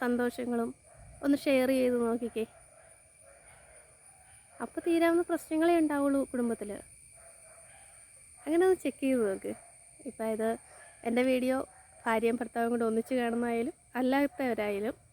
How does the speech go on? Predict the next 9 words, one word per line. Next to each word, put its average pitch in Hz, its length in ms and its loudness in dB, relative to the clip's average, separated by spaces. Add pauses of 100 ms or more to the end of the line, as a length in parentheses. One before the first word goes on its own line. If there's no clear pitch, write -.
(540)
നിങ്ങളൊന്ന്, 453 480 4 (400)
ഒന്ന്, 392 220 2 (400)
ഏഹ്, 262 260 0
ആലോചിച്ച് 240 360 2
നോക്ക്. 208 300 -6 (340)
ശരിയല്ലേ 254 520 2
ഞാൻ 220 140 0
പറഞ്ഞതെന്ന്? 202 460 -6 (840)
കാരണം, 269 340 0